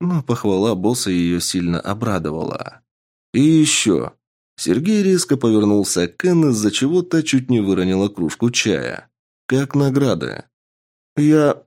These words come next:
мне нужно ещё два часа, но я не виновата, просто вы приносите их всё больше и больше", заявила девушка. Она уже несколько раз думала, что всё, закончила. Но нет, ей приносили ещё и ещё.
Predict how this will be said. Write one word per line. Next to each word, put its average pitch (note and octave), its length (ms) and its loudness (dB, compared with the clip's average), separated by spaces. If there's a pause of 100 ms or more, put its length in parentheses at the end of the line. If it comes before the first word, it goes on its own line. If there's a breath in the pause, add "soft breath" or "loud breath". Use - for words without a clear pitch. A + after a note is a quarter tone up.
(500)
мне F3+ 340 4
нужно F3 380 4
ещё F3 400 2
два D#3 280 2
часа, D#3 520 0 (160)
но E3+ 260 4
я F#3+ 200 2
не G#3+ 120 2
виновата, F3+ 460 4
просто G#3 480 0
вы G3+ 140 2
приносите G#3 640 2
их D3+ 80 -2
всё F3+ 140 0
больше F3 440 0
и - 20 0
больше", F#3 600 0 (440)
заявила F2+ 580 2
девушка. F2+ 800 -4
Она B2+ 300 -2
уже F#3 200 0
несколько E3 600 2
раз D#3+ 300 0
думала, G2 360 0
что C#2+ 200 -8
всё, C3+ 420 -2
закончила. - 920 -2 (140)
Но D#2+ 320 -2
нет, D#2 520 -6
ей B2+ 420 -2
приносили C3 680 2
ещё G2 560 0
и G#2+ 120 -4
ещё. G2+ 800 -2